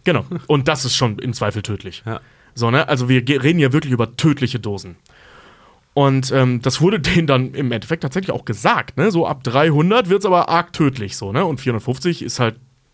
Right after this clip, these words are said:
Speaker 1: also sorry, da, da musst du echt Glück haben, das zu überleben. Das
Speaker 2: Ja.
Speaker 1: geht, aber musst du Glück haben.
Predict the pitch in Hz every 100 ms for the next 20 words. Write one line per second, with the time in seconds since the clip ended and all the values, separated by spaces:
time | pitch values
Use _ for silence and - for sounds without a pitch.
0 | - 98 - - - 101 90 101 - _
1 | _ _ 110 127 - - 131 127 107 92
2 | 98 - 95 95 87 85 87 110 151 208
3 | - 120 110 110 113 104 101 87